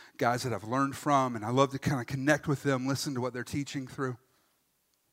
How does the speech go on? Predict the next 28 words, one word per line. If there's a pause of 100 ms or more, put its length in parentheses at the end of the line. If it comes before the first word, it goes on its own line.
(180)
So
I'll
do
this
when
I'm, (100)
like,
working
out.
I'll
put
on
a
message
and
listen
to
it
while
I'm
working
out. (680)
And
here's
what
I
do.
Oh,